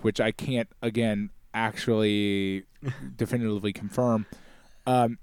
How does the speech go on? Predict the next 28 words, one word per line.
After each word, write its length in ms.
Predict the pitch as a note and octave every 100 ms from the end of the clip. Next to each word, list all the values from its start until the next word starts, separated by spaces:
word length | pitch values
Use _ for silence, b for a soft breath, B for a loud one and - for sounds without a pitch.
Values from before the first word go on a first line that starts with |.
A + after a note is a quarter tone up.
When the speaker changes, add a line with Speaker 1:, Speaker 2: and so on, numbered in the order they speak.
| -
Speaker 2:
Right. 140 | - G#2
Speaker 1:
it 40 |
would 100 | G3+
make 180 | A3+ B3
sense 320 | - D#4 B3+
for 320 | - D#3 C#3 A#2+
a 100 | B2+
movie 360 | C3+ D#3 C#3+
being, 440 | A2 C3 C#3 C3+ C3
this 160 | C3+ A#2+
movie 240 | C#3+ B2+
being 340 | G2+ A#2 A#2+
what 200 | G#2+ G2
it 100 | F#2+
is, 240 | F#2+ - -
right? 240 | F#2 G2+ -
Like, 200 | A2+ G#2
which 200 | A2+ A#2+
is 280 | A2+ G#2 - -
Speaker 2:
Right. 220 | - - - -
Speaker 1:
dealing 340 | F3 F3+ D#3+
with 160 | D3+ -
essentially 420 | C3 - C#3+ C#3
the 200 | B2 B2+ -
also-rans 840 | A#2 B2+ C#3 A2+ A2 G#2 D3+ -
<laughs> 40 |
of, 220 | D3 - D3+
like, 320 | C3+ -